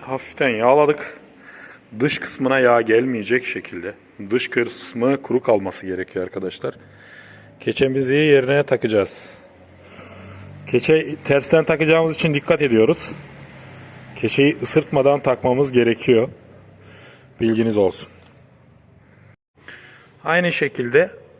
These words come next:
eksantriğimizin üzerine de bir damla yağ damlatıyoruz.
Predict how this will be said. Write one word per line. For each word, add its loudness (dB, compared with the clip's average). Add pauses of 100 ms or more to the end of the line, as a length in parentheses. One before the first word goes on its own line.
(1000)
eksantriğimizin -2
üzerine 2
de 2 (400)
bir -4
damla -2 (1600)
yağ 2
damlatıyoruz. -4